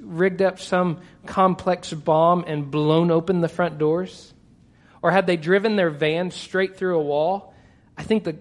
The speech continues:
security guards would have known exactly what was happening. Instantaneous buzzer ringing at that point. We're gonna sound the alarms. We're going to, we're gonna set it off, and everyone's gonna know that we're being robbed.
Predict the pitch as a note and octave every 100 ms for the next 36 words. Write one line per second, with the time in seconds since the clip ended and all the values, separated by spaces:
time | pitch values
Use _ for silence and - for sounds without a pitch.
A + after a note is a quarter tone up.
0 | - - E3 G#3 F#3 D#3 D3 C#3+ D3 D3
1 | C#3+ C#3 C#3 B2+ D#3+ E3 - C3+ C3 C#3
2 | C#3 C3 - C3 - A2+ A2+ _ _ _
3 | _ _ _ _ _ _ - B3+ A3+ -
4 | A3 G#3 G#3 G#3 G3+ E3 - D3+ F#3 E3
5 | D3+ C#3 C3+ B2 B2 C3 C3 C#3+ - C3+
6 | A#2+ - - - F#3+ F#3+ D#3+ - A3 A#3
7 | B3 A#3 G#3 G3 G3 G3 F#3 - - -
8 | - F#3+ G3+ F#3+ F#3 F#3 E3+ - - _
9 | - F#3+ G3 F3 - - A3+ A3+ A3 G#3
10 | G#3 F#3 - A#3+ B3+ A#3+ A3 G#3 G3 G3
11 | F#3 E3 E3 E3+ F3+ E3 E3+ E3+ C#3+ C3
12 | D3 -